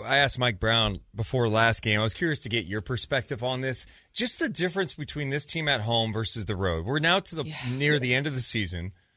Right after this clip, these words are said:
Speaker 1: The Kings' road record is better than their home record. And then you start, like, looking at some of the numbers. They're number one in offensive rating at home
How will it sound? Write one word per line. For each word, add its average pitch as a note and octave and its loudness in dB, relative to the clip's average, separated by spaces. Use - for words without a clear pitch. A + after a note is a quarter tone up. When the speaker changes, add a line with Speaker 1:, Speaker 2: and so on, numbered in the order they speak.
Speaker 1:
The C3 -4
Kings' E3+ 0
road C#3+ 2
record A#2 0
is F#2+ -2
better B2 0
than G#2+ -6
their G#2+ -2
home F#2+ -2
record. F2 -4
And C#3+ -2
then G3+ 4
you F3 0
start, D#3 0
like, A#2 -2
looking C3 -2
at B2 -2
some C#3 -4
of C3 -2
the A2+ 0
numbers. G#2+ -2
They're C3 2
number E3+ 0
one D3 0
in C3+ 0
offensive A2 0
rating F2+ 0
at E2 -4
home E2 -6